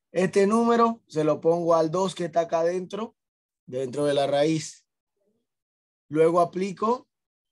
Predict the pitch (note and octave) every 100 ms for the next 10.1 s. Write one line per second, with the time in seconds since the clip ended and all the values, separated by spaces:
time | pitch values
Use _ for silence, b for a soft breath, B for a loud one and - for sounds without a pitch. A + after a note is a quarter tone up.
0 | _ _ - D#3 D3+ D#3 E3 E3 D3 C#3
1 | C3+ C#3+ C3 C3 E3+ C#3 B2 B2+ C#3 D3
2 | D#3+ C#3 B2 C#3 C#3 A#2 G2+ - _ F#5
3 | G#5+ C#5 A4+ - - _ _ - B2+ F#3+
4 | A3 _ _ _ _ _ _ _ _ _
5 | - E3 F3 F#3+ E3 D3 E3+ G3 G3+ E3
6 | D3 F#3 D3+ B2+ B2 C#3 E3 F#3 F#3 _
7 | - B2 A#2 - D#3+ F3+ G3 G#3+ - A2+
8 | A#2+ B2+ C3+ C#3 C#3 C3 E3+ D#3+ D3 B2
9 | A#2 C#3 C#3 E3+ D#3 C3 B2+ D3 C#3+ A2+